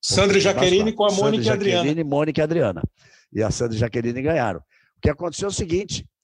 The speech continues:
Speaker 2: eu tinha alguma coisa pra fazer no início da tarde.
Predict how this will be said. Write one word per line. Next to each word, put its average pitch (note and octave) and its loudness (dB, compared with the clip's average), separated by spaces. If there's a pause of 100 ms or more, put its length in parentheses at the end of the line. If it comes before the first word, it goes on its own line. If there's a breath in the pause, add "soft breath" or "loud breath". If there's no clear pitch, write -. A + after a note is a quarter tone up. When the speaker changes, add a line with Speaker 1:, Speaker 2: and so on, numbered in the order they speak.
(240)
Speaker 2:
eu F#3 2
tinha F#3+ -4 (580)
alguma D3+ -6 (100)
coisa F3+ -6
pra D#3+ -10
fazer D3 -6 (480)
no D3 -6
início E3+ -8
da F#3+ -4
tarde. - -4